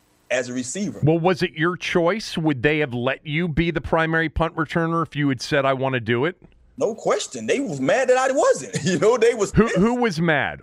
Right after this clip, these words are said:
Speaker 2: All of your coaches?
Speaker 1: Oh, more, more so, uh, Mike Westhoff. Mike Westhoff was
Speaker 2: Okay.
Speaker 1: pissed off with me in New York. But my decision in New York was way different from my decision in New, in, uh, Washington.
Speaker 2: Because we,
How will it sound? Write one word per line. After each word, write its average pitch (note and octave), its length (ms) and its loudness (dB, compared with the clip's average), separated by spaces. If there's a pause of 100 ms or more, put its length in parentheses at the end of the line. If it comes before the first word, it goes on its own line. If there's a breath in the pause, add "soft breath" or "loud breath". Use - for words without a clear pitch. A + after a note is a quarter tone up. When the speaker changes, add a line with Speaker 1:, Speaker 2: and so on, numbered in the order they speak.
Speaker 2:
All D3+ 260 4
of G#3 80 -2
your A3+ 140 -2
coaches? B3 640 -2 (280)
Speaker 1:
Oh, D4 460 2
more, B3+ 440 4
more B3+ 220 6
so, A3 540 4
uh, D#3+ 220 4
Mike E3+ 180 2
Westhoff. - 600 -2 (260)
Mike D#3 180 2
Westhoff F3+ 520 2
was C3 80 4
Speaker 2:
Okay. A2+ 160 6
Speaker 1:
pissed - 160 -2
off C3+ 240 0
with B2 100 -6
me B2 220 -2
in A#2+ 160 -2
New B2 80 -2
York. A2+ 260 -2 (320)
But G3 360 2
my G#3 180 0
decision A3 440 -2
in E3+ 100 -2
New E3+ 80 -2
York E3+ 260 4
was A#2+ 160 -8
way F3 320 0
different D3 320 -2
from C#3+ 120 0
my D3 120 0
decision C3+ 420 -4
in A2 120 -4
New, A2 160 -8 (340)
in, B2 160 0
uh, A#2 120 2
Washington. D3 420 -2
Speaker 2:
Because F#3+ 280 2
we, B3+ 140 0